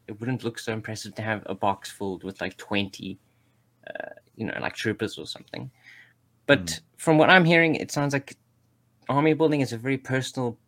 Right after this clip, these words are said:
Speaker 1: preference thing. You know, like, it really depends on the person and what they wanna do with their figures.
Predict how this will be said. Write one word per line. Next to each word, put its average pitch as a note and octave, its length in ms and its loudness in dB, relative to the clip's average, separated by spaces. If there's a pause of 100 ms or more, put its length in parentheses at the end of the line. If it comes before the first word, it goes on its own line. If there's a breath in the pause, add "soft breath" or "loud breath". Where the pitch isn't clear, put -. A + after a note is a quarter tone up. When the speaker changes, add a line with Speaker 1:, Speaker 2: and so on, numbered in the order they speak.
(180)
Speaker 1:
preference - 500 -6
thing. A2 440 -6
You G#2+ 80 -6
know, G2 100 -2
like, A2 160 -6
it A#2 40 -6
really A2+ 200 -4
depends A2 380 -6
on G#2 40 -6
the G2 60 -8
person G#2+ 400 -8
and F#2+ 100 -8
what G2 140 -10
they G2+ 60 -6
wanna G2 200 -4
do G2+ 200 -4
with G2 120 -6
their F#2+ 100 -6
figures. - 440 -10